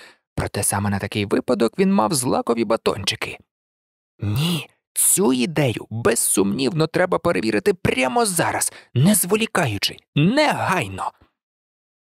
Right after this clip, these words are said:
Гаррі відкинув підручник і схопився на ноги. Він прожогом обіг ліжко, висунув підвальний рівень валізи, спустився вниз сходами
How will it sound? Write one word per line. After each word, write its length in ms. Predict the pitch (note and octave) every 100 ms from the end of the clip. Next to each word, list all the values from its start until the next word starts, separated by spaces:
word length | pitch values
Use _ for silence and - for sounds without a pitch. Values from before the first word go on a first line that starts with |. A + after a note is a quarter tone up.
| _
Гаррі 380 | - G#2 G#2+ G2
відкинув 420 | F#2+ - G2 F#2+
підручник 720 | - - - - - C#4+ - - -
і 80 | F#3+
схопився 640 | - A#3 B3 B3 - G3
на 140 | F#3
ноги. 380 | D#3 G2 - E2 _ _ _ _ A2
Він 200 | A#2+ A2
прожогом 560 | C#3+ E3+ B2 B2 B2 -
обіг 420 | B2+ G2 G#2 -
ліжко, 460 | C3 A#3+ - - - _ - -
висунув 560 | C#3+ B3+ - G3 F#3+
підвальний 560 | F3 C#3 C#3 D#3+ C3 B2+
рівень 360 | B2+ A2+ G2+
валізи, 500 | F#2 A#2 B2+ - A#3+ - _
спустився 720 | - - A3+ A3 C#4+ C#4 - C#3
вниз 260 | G2+ G#2
сходами 680 | - - - F#2 F#2 D3